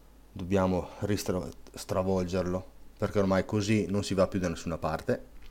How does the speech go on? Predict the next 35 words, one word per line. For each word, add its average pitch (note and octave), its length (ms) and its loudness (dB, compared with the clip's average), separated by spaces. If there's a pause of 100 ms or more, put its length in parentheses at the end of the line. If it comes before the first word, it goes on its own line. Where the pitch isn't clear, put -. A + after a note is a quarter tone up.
(400)
così G2 260 0
si F2+ 100 -4
va F2+ 100 2
solo G2 240 4
avanti F2 440 2 (360)
davanti F#2 340 2
a F2+ 40 4
un E2+ 60 -2
fallimento, F2 640 -2 (540)
e G2+ 120 4
lo E2+ 80 -2
stiamo E2 260 0
già D#2+ 120 -2
vedendo, D#2+ 440 -2
possiamo F2 380 -2
già F2 140 0
vedere E2 340 0
i E2 40 -2
primi E2 220 -6
frutti, A#2 420 2
vediamo E2+ 600 0 (240)
il F2 100 -8
crollo F2+ 300 4
delle, D#2+ 360 -2
delle E2 220 -4
borse E2 400 -4
in D2+ 160 -8
questi, D2+ 500 -8 (680)
in - 140 -10
queste - 240 -8
settimane, F#2+ 640 2 (1120)
e - 80 -4
siamo E2+ 240 -2
solo D#2+ 260 -6
all'inizio. - 600 -6